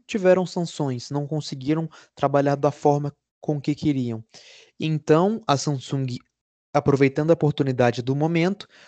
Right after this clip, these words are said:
aumentou os investimentos em marketing, dominou o mercado,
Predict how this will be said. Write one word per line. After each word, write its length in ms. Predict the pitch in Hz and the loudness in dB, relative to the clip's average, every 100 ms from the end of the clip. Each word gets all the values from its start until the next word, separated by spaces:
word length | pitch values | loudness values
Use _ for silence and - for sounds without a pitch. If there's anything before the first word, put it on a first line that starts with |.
| _ | _
aumentou 420 | 135 135 135 135 139 | -2 0 0 0 0
os 120 | 143 | 0
investimentos 520 | 139 135 147 139 139 | 0 0 -2 -2 -2
em 40 | 185 | 0
marketing, 640 | 170 160 - 170 175 165 _ - - - | 2 2 0 -4 -6 -8 _ -20 -20 0
dominou 460 | 143 143 160 185 202 | 2 4 4 4 4
o 40 | |
mercado, 720 | 214 190 - 160 156 170 180 | 4 2 4 4 4 2 -2